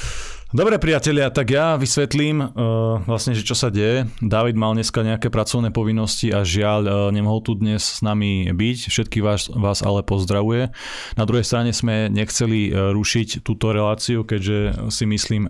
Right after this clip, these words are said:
že máme dosť veľa zaujímavých tém, o ktorých by bolo dobré sa aj porozprávať. Ja vás veľmi pekne poprosím o odozvu v komentároch,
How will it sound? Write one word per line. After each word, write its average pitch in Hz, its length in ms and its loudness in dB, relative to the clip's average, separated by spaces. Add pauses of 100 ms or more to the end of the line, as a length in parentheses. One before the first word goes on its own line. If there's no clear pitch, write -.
že 101 400 2
máme 104 560 2
dosť 101 240 0
veľa 101 240 2
zaujímavých 101 480 0
tém, 104 320 0
o 92 80 -2
ktorých 98 400 0
by 98 160 0
bolo 98 160 2
dobré 98 320 0
sa 95 320 -2
aj 90 320 -2
porozprávať. 120 720 0 (480)
Ja 113 160 2
vás 113 240 0
veľmi 117 240 2
pekne 120 240 0
poprosím 113 480 0
o 95 80 0
odozvu 107 480 2
v - 80 -6
komentároch, 98 640 0